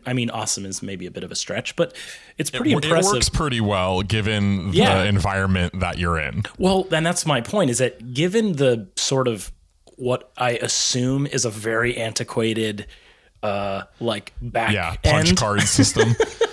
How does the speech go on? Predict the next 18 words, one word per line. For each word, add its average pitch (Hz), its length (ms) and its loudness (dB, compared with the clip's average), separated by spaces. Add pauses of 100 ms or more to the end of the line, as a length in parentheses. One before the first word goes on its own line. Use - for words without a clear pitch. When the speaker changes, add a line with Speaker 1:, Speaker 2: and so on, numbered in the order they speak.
(460)
Speaker 1:
It's 208 180 0
amazing 208 540 4
that 156 180 6
it 139 100 0
works 143 320 0
at 113 60 -2
all, 131 380 -2
right? 135 320 -2
I 143 80 0
mean, 135 220 4
Speaker 2:
Yeah. 85 160 0 (600)
Speaker 1:
and, 170 200 2
and 165 120 2
that's 208 220 0
kind 226 180 0
of 185 60 2
the 151 100 4
weird, 147 560 -2